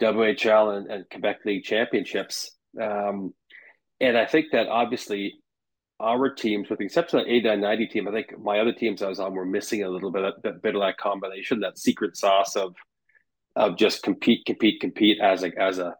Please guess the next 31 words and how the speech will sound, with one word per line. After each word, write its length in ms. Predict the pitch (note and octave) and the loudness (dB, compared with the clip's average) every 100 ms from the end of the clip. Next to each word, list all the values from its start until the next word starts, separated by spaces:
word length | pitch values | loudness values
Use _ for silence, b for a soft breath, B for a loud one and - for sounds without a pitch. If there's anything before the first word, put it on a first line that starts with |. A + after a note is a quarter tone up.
| - | -8
as 140 | G2 F2 | -8 -6
a 60 | |
group. 340 | F2 F#2 E3 - _ _ B B B B _ - | 2 4 4 0 _ _ B B B B _ -2
And 140 | B2+ C#3 | 2 4
we 80 | F3+ | 4
saw 220 | C#4+ D#4 | 4 6
that 160 | C4 | 6
a 60 | - | 4
bit. 320 | - - - | 2 0 0
You 140 | B2 A2+ | 2 4
know, 80 | |
we, 240 | G#2 A2 G2 | 4 2 0
we 80 | A#2 | -4
see 180 | - F#3 | -2 2
all, 160 | E3+ D3+ A#2+ | 2 0 -4
we 80 | |
see 160 | A#2 G#3 | -4 2
a 60 | E3+ | 2
lot 220 | B2 A2+ | 2 0
of 80 | F#2 | -4
skill, 500 | - D3 G2 A2 - - | 0 2 2 -4 -10 -8
um, 480 | A2 G#2 G#2 G2+ G2 - _ G#2+ | -4 -2 -2 -4 -8 -14 _ -6
uh, 120 | G#2+ - | -6 -8
nowadays, 480 | A2+ A2 G#2+ G#2 G#2+ | 0 4 4 4 0
which 180 | G#2+ - | 0 -4
is 140 | F#2 - - | -6 -8 0
really 220 | D#3+ G2+ | 2 2
fantastic. 680 | - G2 F#2 A2+ A2+ - - | 2 -2 2 2 2 2 -4
But 120 | - G#2 | 0 2
I 80 | |
think 380 | G#2 C3+ A#2 - | 2 0 0 -6